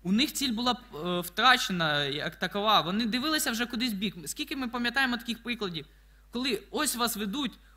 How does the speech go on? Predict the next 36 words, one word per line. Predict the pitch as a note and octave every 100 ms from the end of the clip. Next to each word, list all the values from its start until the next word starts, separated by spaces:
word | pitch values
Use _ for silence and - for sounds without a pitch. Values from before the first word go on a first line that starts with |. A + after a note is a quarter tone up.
| -
ось | A#3+ C#4+ G#3
перед | - G#3+
вами | G3 B3 A3+
ціль, | A3 C4+ C#4+
і | G#3+
там | A#3 A#3
обіцяно | F#3+ C#4 - A#3+
їм, | G#3+ F#3 D3+ - G#3+ -
і |
прийдете | G3 A#3 G3 D4+ D4+
ви | A#3
там | A#3+ G#3+
і | G#3+
відпочинете, | G#3+ G#3+ A3 D4 D4+ G#3
а | F#3+
їх | A#3+ -
цікавлять | A3 B3+ C4+ A#3
зараз | F3+ B3+ A#3+ A3
насущні | G3 A#3 A3+
проблеми, | G3+ F3+ F#3 A#3+ G#3+
їм | F3 E3+
м'яса | F3+ B3 -
хочеться, | G#3 F#3+ F#3 D#3+ - D#3+ - - - - -
їм | A#3+ A#3+
того | A#3+ G3+ C4
не | B3+
хватає, | A3 G#3+ G3 F3 - -
тут | C4 A3+
вода | A3+ G3 B3
їм | C4 G#3+ F#3+ E3+ D#3+ - -
не | F#3+
така. | F#3+ F#3+ G3+ F#3+ E3+ - - - - - - - - - - - E3+
Е, | E3+
тут, | E3 D#4+ E4 -
е, | G#3 G3+ G3 F#3+
вони | F3+ A3+ C#4 C4 A3+